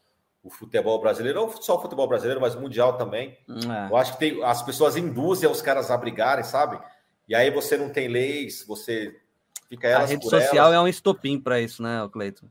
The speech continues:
Speaker 1: Exatamente.
Speaker 2: A rede social, ela,
Speaker 1: E
Speaker 2: ela veio pra, pra ajudar muita coisa, mas, puta, é, tendo em vista torcida organizada propriamente dita, né? A gente vê, meu,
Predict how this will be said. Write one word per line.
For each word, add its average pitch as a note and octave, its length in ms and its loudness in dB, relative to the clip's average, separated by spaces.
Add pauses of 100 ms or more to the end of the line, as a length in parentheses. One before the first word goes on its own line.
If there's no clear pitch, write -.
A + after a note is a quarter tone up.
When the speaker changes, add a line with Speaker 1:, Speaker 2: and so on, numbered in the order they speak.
(420)
Speaker 1:
Exatamente. A#2+ 360 -2
Speaker 2:
A D#3+ 100 -2
rede E3 140 -2
social, B2 180 4
ela, C#3 200 6
Speaker 1:
E - 20 0
Speaker 2:
ela C3+ 220 4
veio C#3 220 -2
pra, C#3 360 4 (320)
pra B2 100 0
ajudar C3+ 420 2
muita E3 320 -2
coisa, E3 540 -2
mas, C3+ 720 -4
puta, A#2+ 380 -8 (540)
é, G#2 680 -6
tendo D3 200 -4
em D3 100 -2
vista C#3 640 2 (340)
torcida F#3 340 -2
organizada E3+ 600 4
propriamente C#3 560 -4
dita, C3 400 -2
né? D3 200 0 (500)
A - 100 -14
gente D3+ 260 -12
vê, F3+ 300 -8
meu, A#2+ 420 -10